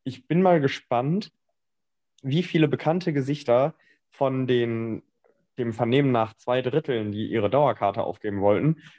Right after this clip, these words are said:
sich, wie ich übrigens auch, einen schönen Lauen jetzt zum Stehplatzpreis auf dem Sitzplatz machen. Äh, ich glaub,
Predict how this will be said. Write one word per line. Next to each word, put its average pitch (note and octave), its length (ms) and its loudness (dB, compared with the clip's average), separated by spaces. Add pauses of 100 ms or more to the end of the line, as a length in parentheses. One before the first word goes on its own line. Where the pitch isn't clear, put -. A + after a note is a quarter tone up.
sich, - 440 -4 (260)
wie A2+ 180 -4
ich C3+ 180 2
übrigens G#2+ 400 0
auch, C#3+ 300 2 (240)
einen C#3+ 80 -12
schönen G3 500 0
Lauen B2 440 0
jetzt - 460 -10
zum F3+ 240 2
Stehplatzpreis A2+ 960 -2
auf B2 120 -8
dem C3 120 0
Sitzplatz G#2 500 -6
machen. G#2 360 -2 (500)
Äh, A2+ 300 2
ich A#2+ 140 -6
glaub, F3 260 0